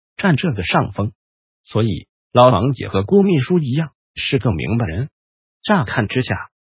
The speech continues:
我们可能以为老王干嘛犯贱，其实老王自己知道，这一切都是为了能站稳我的位置，高度一定不能输的那个心理制高点。但是若是换了一个比较有道德的人，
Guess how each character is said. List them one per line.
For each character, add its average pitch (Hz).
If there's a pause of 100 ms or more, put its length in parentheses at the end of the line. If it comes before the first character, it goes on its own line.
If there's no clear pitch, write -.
(120)
我 113
们 143
可 -
能 87
以 98
为 90
老 113
王 92
干 143
嘛 90
犯 131
贱， 120 (280)
其 -
实 180
老 110
王 101
自 196
己 104
知 95
道， 85 (220)
这 -
一 127
切 113
都 214
是 170
为 165
了 113
能 101
站 165
稳 65 (260)
我 98
的 104
位 160 (100)
置， - (240)
高 147
度 156 (240)
一 127
定 185
不 220
能 131
输 175
的 135
那 151
个 110
心 151
理 104
制 175
高 110
点。 - (540)
但 101
是 - (240)
若 180
是 170
换 208
了 147
一 98
个 135
比 76
较 156
有 -
道 185
德 113
的 135
人， 101